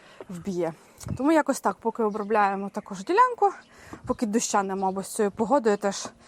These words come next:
важко знайти момент, щоб це, це обробляти. Ось, та далі продовжуємо класти вату. Е, по ваті апгрейд.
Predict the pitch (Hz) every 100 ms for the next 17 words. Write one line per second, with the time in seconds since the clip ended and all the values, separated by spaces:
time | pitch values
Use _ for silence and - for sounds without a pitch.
0 | - - - 214 - 226 214 214 220 220
1 | 262 277 - - 208 - 202 208 190 185
2 | 180 202 - - _ _ - - - -
3 | - 233 208 - 403 339 311 294 240 -
4 | - - 214 214 247 226 220 214 - -
5 | 214 214 - 185 170 - 170 - _ _
6 | - - - - - - _ - 208 202
7 | 202 - - - - 294 262 240 202 -
8 | 202 - - 220 180 185 175 240 359 -